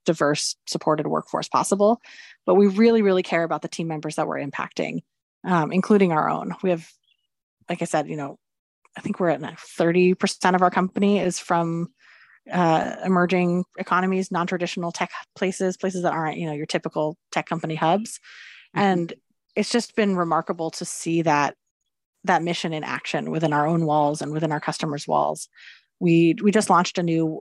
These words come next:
Speaker 1: work style campaign, um, to help people celebrate the differences and the different ways that we show up at work, the different needs that we all have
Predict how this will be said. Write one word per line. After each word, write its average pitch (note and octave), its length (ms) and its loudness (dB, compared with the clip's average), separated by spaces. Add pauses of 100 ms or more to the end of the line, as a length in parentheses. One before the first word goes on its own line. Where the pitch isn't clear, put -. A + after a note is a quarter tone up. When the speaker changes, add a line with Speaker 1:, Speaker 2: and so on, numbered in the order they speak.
Speaker 1:
work F3+ 240 -6
style D#3 300 0
campaign, D3 600 -6 (560)
um, E3 380 0
to - 100 -2
help - 240 2
people E3 640 0 (560)
celebrate G3 640 0
the F3 140 -2
differences E3+ 640 -6
and E3+ 120 -6
the E3 40 -4
different E3+ 400 -4
ways D#3+ 220 2
that D#3 100 -4
we D#3+ 80 -4
show - 220 -4
up - 140 -4
at - 120 -8
work, - 360 -10
the F3+ 80 -2
different E3+ 360 0 (120)
needs F#3 340 6
that C#3 120 2
we E3 80 2
all D3+ 140 2
have D#3 360 -4